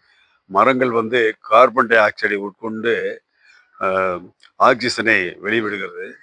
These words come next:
அந்த ஆக்சிஜன் நமக்கு உறுதுணையாக இருக்கிறது. மேலும் இந்த மரங்கள்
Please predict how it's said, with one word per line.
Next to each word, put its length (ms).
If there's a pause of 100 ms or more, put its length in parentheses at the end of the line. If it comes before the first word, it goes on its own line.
(320)
அந்த 220
ஆக்சிஜன் 360
நமக்கு 280
உறுதுணையாக 440
இருக்கிறது. 520 (580)
மேலும் 360
இந்த 160
மரங்கள் 520